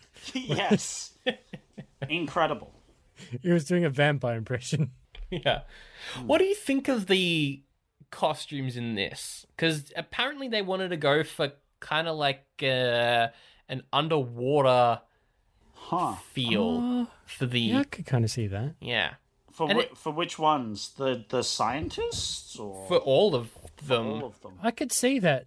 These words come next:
Speaker 1: in a weird way. I did hate the flares on the pants, though. <laughs>
Speaker 2: Yeah, so, like, yeah, they're like a naval sort of uniforms, almost.
Speaker 1: Yeah.
Speaker 2: I can,
Speaker 3: Yeah.
Speaker 2: I can see that.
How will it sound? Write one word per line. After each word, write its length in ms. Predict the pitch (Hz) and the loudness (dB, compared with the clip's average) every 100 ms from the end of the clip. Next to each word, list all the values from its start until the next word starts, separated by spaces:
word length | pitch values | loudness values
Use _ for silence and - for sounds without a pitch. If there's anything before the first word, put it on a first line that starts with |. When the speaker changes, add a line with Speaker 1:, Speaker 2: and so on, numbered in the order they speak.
| - | -8
Speaker 1:
in 120 | 156 | -4
a 60 | 139 | 0
weird 240 | 139 117 | 0 2
way. 280 | 120 117 120 - - - | 0 0 -4 -12 -20 -4
I 100 | 156 | -2
did 220 | 196 220 | 2 0
hate 220 | 165 180 | 2 0
the 80 | 143 | -2
flares 520 | - 147 143 131 117 117 | -8 0 2 2 0 -2
on 80 | |
the 80 | 110 | -4
pants, 440 | - 123 113 - - | 0 0 0 -6 -10
though. 220 | 107 120 - | -2 -4 -4
<laughs> 220 | - - 156 | -20 -18 -2
Speaker 2:
Yeah, 220 | 185 165 - - | 0 2 2 0
so, 260 | - 220 247 - 190 | -4 -4 -6 -4 0
like, 300 | 220 214 226 | 2 2 -2
yeah, 300 | 208 208 151 | 0 0 0
they're 160 | 151 | -2
like 220 | 185 202 208 | -2 0 -2
a 40 | |
naval 1080 | 165 147 147 156 165 160 156 131 110 101 92 - _ _ _ | -4 0 2 2 2 -2 -4 -6 -6 -8 -12 -20 _ _ _
sort 320 | - 170 143 | -6 2 2
of 120 | 127 | 2
uniforms, 1200 | 123 139 143 143 - 131 110 98 90 92 - - - | 0 4 4 2 -2 -6 -6 -6 -10 -10 -4 -4 0
almost. 800 | 131 117 92 85 - - - - _ - | 0 2 -2 -4 -6 -6 -10 -20 _ 0
Speaker 1:
Yeah. 260 | 151 113 - - 175 | 2 2 -2 -12 -4
Speaker 2:
I 80 | 190 | 0
can, 80 | 165 | 0
Speaker 3:
Yeah. 160 | 117 | 0
Speaker 2:
I 80 | 101 | -2
can 160 | - 185 | -2 -4
see 280 | - 139 113 | -4 -6 -4
that. 340 | 113 160 | 0 0